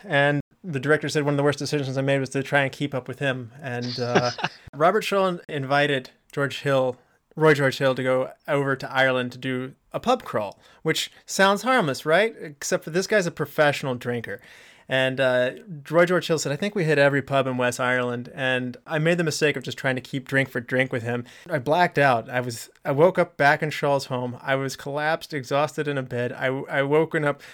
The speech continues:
by the sound of screaming downstairs in the game room. And Shaw was stripped down to his, uh, undershorts, uh, pummeling an opponent into submission with a ping pong,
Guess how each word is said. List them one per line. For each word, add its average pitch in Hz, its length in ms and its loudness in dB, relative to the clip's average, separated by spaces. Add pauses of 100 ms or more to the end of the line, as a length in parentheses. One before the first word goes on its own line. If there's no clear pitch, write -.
by 139 140 4
the 135 80 2
sound 226 280 -2
of 139 80 -4
screaming 143 460 -2
downstairs 131 560 -2
in 131 80 -8
the 127 60 -4
game 127 300 -2
room. 131 160 -6 (300)
And 135 100 -2
Shaw 151 260 4
was 143 100 2
stripped 180 280 0
down 156 260 4
to 143 160 0
his, 131 200 -2
uh, 131 220 2
undershorts, 143 580 -2 (380)
uh, 131 220 0
pummeling 165 580 0
an 151 80 -2
opponent 151 500 0
into 139 380 -4
submission 147 480 0
with 135 140 0
a 127 40 -6
ping 170 300 2
pong, 143 480 -2